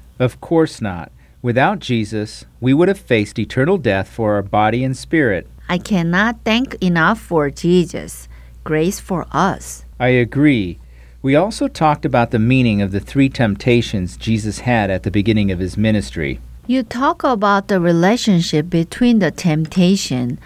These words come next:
Speaker 2: at the Garden of Eden and Jesus' temptation in the wilderness. Jesus faced the exact same temptation,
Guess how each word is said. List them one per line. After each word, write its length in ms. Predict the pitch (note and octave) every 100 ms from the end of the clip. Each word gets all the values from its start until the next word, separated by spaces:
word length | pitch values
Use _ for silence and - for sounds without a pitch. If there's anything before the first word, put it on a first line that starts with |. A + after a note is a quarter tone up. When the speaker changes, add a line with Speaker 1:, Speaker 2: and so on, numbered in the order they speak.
| -
Speaker 2:
at 160 | G#3+ A3+
the 100 | B3+
Garden 500 | A3 F#3+ G3+ A#3 G#3
of 220 | D#3+ E3 -
Eden 540 | F3+ G#3 D#3+ C#3+ D#3 - - -
and 240 | F3 E3
Jesus' 520 | D#3+ B3 B3+ F3+ D3 -
temptation 1000 | F3 D#3 E3 G#3 G#3+ G#3+ - C#3+ D3 F3 - - -
in 220 | G3 G3+ G3+
the 140 | G#3+
wilderness. 1300 | E3 C3 F3 G3+ G#3 G#3 A3 G#3+ E3 - - - - - -
Jesus 580 | - A3+ A#3+ G3 C3+ -
faced 560 | - - A3+ C4+ - -
the 220 | B3+ B3 -
exact 640 | F3+ E3 - F3+ F3+ A3
same 500 | - - G3 G#3 A#3+
temptation, 1000 | A#3 - E3+ D#3 - E3+ F3+ - C3 B2+